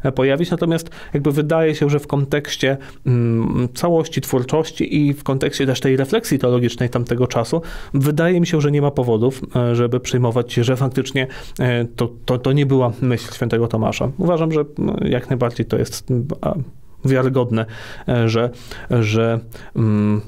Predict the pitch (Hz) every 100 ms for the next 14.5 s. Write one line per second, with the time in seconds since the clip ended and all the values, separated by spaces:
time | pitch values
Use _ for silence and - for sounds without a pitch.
0 | - 123 127 127 123 120 117 120 113 117
1 | - - 110 160 160 - 156 156 156 143
2 | - 135 123 123 123 120 110 - - -
3 | - 123 127 127 135 139 165 147 165 143
4 | 170 - - - 139 - 127 139 196 143
5 | 139 143 - - - 139 135 147 147 185
6 | 202 - 139 131 131 131 - - 135 139
7 | 139 139 143 - - - 123 139 - 139
8 | - - 185 147 190 180 131 139 139 131
9 | - 127 139 - - - 120 120 127 -
10 | - - 123 139 139 123 120 120 113 113
11 | 117 - - - - 131 123 117 123 123
12 | 127 156 160 - - 127 123 123 120 123
13 | 131 139 147 151 151 151 143 127 123 131
14 | 120 120 117 120 117